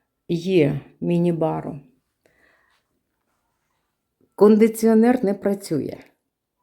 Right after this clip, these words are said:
Ну,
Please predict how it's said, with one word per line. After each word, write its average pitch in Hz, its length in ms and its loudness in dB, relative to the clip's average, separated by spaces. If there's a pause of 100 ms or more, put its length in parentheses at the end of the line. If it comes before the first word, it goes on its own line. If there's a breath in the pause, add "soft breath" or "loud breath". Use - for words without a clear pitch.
(1700)
Ну, 180 580 -2